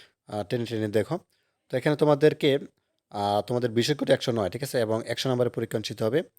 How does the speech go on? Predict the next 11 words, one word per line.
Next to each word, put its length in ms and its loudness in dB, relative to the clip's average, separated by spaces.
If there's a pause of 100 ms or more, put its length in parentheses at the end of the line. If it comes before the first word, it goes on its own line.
(500)
এবং 300 0 (180)
ব্যবহারিক 500 0
প্রযোজ্য 300 -8
নয় 220 0
এখানে। 240 -4 (720)
তো 40 -10
তোমাদের 360 2
গণিত 240 0
বিষয়ে 300 2
কী 140 -4
কী, 180 -2